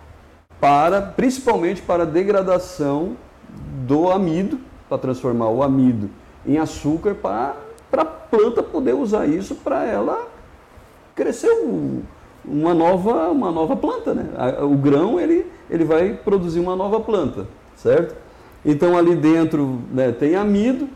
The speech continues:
tem proteína, que são os aminoácidos essenciais, que são necessários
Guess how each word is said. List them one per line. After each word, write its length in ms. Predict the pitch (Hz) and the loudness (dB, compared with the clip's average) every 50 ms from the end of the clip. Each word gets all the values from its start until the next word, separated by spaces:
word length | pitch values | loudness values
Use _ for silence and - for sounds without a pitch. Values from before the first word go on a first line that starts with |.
| - | -6
tem 120 | - 143 127 | -4 -4 -2
proteína, 720 | 131 151 160 160 - 233 233 226 220 226 226 233 240 254 240 - - - - - - - - | 0 0 -2 0 0 0 0 0 -2 -2 -2 -2 -4 -6 -8 -12 -18 -20 -20 -20 -20 -20 -20
que 80 | - | -14
são 200 | - 139 135 135 | -8 -6 -4 -4
os 100 | 127 127 | -2 -2
aminoácidos 760 | 135 127 131 135 135 131 127 123 123 120 - - 123 117 120 | 0 0 0 0 0 0 0 -2 -2 -4 -6 -8 -8 -6 -4
essenciais, 800 | 127 131 131 - 139 139 131 - - 170 165 170 180 208 269 - - - - - - - - - | -4 -6 -4 -4 -4 -4 -4 -4 -2 -2 -2 0 -2 -4 -4 -8 -10 -18 -20 -20 -20 -20 -20 -20
que 80 | - - | -12 -6
são 140 | - 214 214 | -2 0 2
necessários 760 | 220 220 214 294 285 247 - - 147 156 175 285 339 370 | 2 0 0 0 -2 0 0 0 2 2 2 2 0 -2